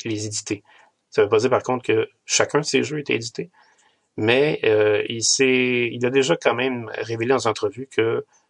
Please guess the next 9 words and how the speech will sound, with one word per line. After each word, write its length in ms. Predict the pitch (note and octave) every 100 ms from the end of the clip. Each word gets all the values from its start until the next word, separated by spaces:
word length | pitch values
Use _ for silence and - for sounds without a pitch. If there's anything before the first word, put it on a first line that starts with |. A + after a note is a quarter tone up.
| _
aucun 320 | C3 B2 E3+
de 80 | C3+
ses 180 | G#2+ A2
protos, 560 | - A#2 G#2+ - B2+ - - _ _ _
qui 140 | - G#2+
n'étaient 240 | G2+ G#2+
pas 120 | -
entièrement 360 | A#2 A2 G#2+ G#2+
terminés, 580 | - A2 G#2 F#2+ G#2+